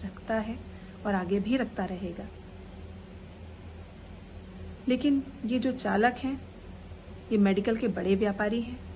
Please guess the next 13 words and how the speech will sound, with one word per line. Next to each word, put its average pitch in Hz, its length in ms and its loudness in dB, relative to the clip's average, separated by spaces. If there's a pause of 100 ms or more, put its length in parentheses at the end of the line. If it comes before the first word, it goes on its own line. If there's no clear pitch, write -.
(1600)
इन्होंने 277 320 8
पैसे 233 480 6
से 202 240 0 (1120)
और 285 100 6
मेडिकल 220 520 8
में 302 120 8
साठ 226 400 2
गांठ 220 340 4
से 226 260 6 (320)
फर्जी 220 420 6
मेडिकल 226 380 4
पत्र 214 280 2
बनवाए, 208 440 4